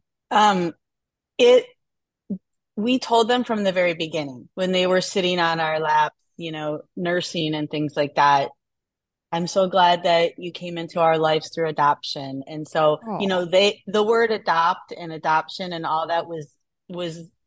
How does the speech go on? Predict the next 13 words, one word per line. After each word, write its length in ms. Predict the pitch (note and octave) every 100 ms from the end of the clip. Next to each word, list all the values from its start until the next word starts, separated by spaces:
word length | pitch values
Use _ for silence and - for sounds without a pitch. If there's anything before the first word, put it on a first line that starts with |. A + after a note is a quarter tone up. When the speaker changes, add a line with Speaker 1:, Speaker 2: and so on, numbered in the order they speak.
| _ -
Speaker 1:
right 300 | F3+ F#3+ F#3+
along 360 | F3+ E3+ E3+
line. 360 | E3 D#3 D#3 D#3+
You 60 | D#3+
know, 180 | D3+ D3 _ _ -
they 160 | A3
never 320 | A#3+ A#3+ A#3 F#3+
didn't 400 | G3 F#3 E3 D#3
know 160 | D3
that 160 | C#3+ -
they 140 | C#3
were 120 | C3
adopted. 560 | C3+ C3 A#2+ - C#3 -